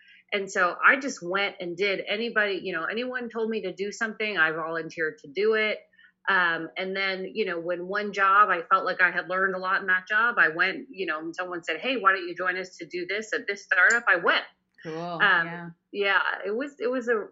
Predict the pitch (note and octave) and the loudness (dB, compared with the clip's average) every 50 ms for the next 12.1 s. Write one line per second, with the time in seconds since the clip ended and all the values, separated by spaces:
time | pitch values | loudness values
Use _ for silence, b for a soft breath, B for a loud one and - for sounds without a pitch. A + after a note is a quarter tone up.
0 | - G3+ G3+ G3+ G#3 G3 G3 G3+ - - A3 A3 A3 G#3+ G#3 G#3 - - G3 F3+ | -4 -4 -4 -4 -4 -4 -4 -4 -2 0 0 0 -2 -4 -6 -8 -8 -8 -6 -6
1 | F3 F3 E3 - F3+ E3 E3 E3 - - F#3+ F3+ E3+ E3 D#3+ D#3 - - D#3 - | -6 -6 -6 -4 -2 -2 -2 -4 -2 0 0 2 2 0 -2 -6 -10 -10 -6 -4
2 | F#3+ F3+ - - - - A3 G#3+ A#3+ C4 C4+ D#4+ - - F#4+ D#4+ D4 A#3 F#3+ F3 | -4 -4 -4 -4 -2 0 0 4 4 4 4 2 0 -6 -4 0 2 4 4 2
3 | F3 F3+ - - G3+ F#3+ G3 G3 F#3+ F3 F3 F3+ F3 E3 - - F#3 F3+ F3+ F3+ | 2 0 -2 0 2 2 4 2 0 -2 0 -2 -2 -2 -2 -4 -6 -6 -6 -6
4 | F3+ F3+ F3 - F#3+ F3 E3+ - G3 F#3+ G#3 A3 A#3+ B3 A3+ - - F3 E3 D#3+ | -8 -8 -6 -4 -4 -4 -4 -6 -8 -8 -8 -8 -8 -8 -6 -4 -2 -2 -2 -2
5 | D#3+ D3+ F3 F3 F3 - - E3+ E3 D#3+ D#3 D3 D3 C#3+ _ _ b b b b | -6 -6 -8 -8 -8 -6 -8 -6 -4 -4 -4 -4 -6 -8 _ _ b b b b
6 | b b _ _ _ _ - F3+ F3 E3 - - F#3+ F#3 G3 F#3+ F#3 F#3+ F#3+ F#3+ | b b _ _ _ _ -8 -6 -6 -8 -8 -10 -6 -2 0 0 0 0 -2 -4
7 | F#3+ G3 F#3+ F#3 F3 E3 E3 D#3+ D#3+ D#3+ D#3+ - - F3 E3+ E3+ D#3+ D#3 D#3+ - | -4 -4 -6 -4 -4 -2 0 0 0 -2 -2 -6 -6 -8 -6 -6 -6 -6 -6 -6
8 | F#3+ F3 D#3+ - - E3 D#3+ - - D#3+ D#3 E3 D#3+ - F#3+ G3+ G#3+ G#3 - - | -8 -8 -6 -4 -4 -4 -4 -2 0 0 0 0 0 -2 -4 -4 -4 -6 -8 -8
9 | A#3+ A3+ A3+ A3+ A3+ A#3+ B3 B3 A#3+ - - E3 E3 D#3+ D#3 E3 E3 - E3 D#3+ | -8 -6 -6 -6 -6 -6 -6 -8 -8 -8 -8 -6 -6 -6 -6 -6 -6 -6 -6 -8
10 | - E3 E3 D3+ D#3 D#3 D#3 D#3 D#3 - - _ _ _ - D#3+ - - D#3+ D#3+ | -10 -10 -8 -6 -4 -4 -4 -6 -10 -14 -20 _ _ _ -16 -10 -4 0 0 0
11 | D#3 D#3 E3+ D#3+ D#3+ - - F3 E3 E3 E3 D#3 - - - - - F3+ E3+ E3 | 0 -2 -6 -6 -6 -8 -12 -10 -8 -8 -8 -8 -10 -12 -16 -10 -4 -2 0 0
12 | E3 | -2